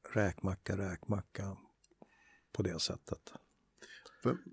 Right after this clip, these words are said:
Speaker 2: men sen då, när, när Sputnik kom in, när, vet du när Sputnik började?
Speaker 1: Sputnik, eh, Sputnik, eh,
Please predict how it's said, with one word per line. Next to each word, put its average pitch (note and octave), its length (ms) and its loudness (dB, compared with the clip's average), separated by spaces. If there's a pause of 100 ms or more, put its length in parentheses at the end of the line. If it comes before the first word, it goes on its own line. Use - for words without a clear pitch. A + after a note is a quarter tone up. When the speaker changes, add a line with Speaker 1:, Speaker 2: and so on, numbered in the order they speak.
(800)
Speaker 2:
men B2+ 220 8
sen E3+ 380 12
då, B2 60 12
när, A2 760 4 (120)
när A2 460 8 (280)
Sputnik F3 600 10
kom F#2+ 220 4
in, G2 140 0
när, B2 300 8
vet E3+ 300 10
du D#3 80 6
när G#2+ 220 4
Sputnik - 440 0
började? G#2 500 4
Speaker 1:
Sputnik, - 600 8
eh, A#2+ 360 12
Sputnik, - 920 4
eh, G2 640 6